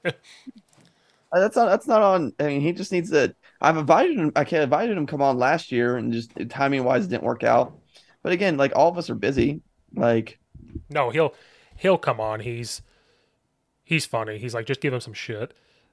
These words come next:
Speaker 1: Um,
Speaker 2: Yeah. Like, he's, I mean, again, it goes back to schedules, and it goes back to, I mean,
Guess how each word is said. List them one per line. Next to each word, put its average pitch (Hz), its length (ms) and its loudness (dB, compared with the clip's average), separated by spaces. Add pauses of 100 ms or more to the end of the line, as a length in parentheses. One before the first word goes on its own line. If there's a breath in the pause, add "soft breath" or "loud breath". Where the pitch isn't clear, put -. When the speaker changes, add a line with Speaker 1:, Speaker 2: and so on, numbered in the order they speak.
(120)
Speaker 1:
Um, 104 400 -8
Speaker 2:
Yeah. 135 200 -2 (880)
Like, 151 200 2
he's, 220 260 -10 (220)
I 139 80 -2
mean, 120 280 -2 (140)
again, 165 240 2
it 127 80 -4
goes 170 160 2
back 165 160 2
to 147 80 -6
schedules, 147 520 0
and 127 140 -2
it 131 60 -4
goes 139 140 0
back 143 220 -2
to, 139 220 -2
I 127 60 2
mean, 127 260 -2